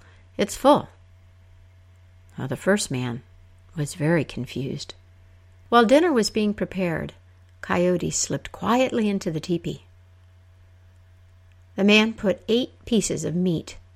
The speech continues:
in the bowl, and Coyote quietly removed four of them.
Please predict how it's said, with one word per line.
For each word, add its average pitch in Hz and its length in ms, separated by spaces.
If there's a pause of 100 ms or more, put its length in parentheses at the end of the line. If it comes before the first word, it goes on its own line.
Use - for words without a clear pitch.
(160)
in 170 140
the 160 80
bowl, 165 300 (1500)
and 175 160
Coyote 165 720 (240)
quietly 160 520
removed 156 480
four 214 300
of 139 120
them. 151 160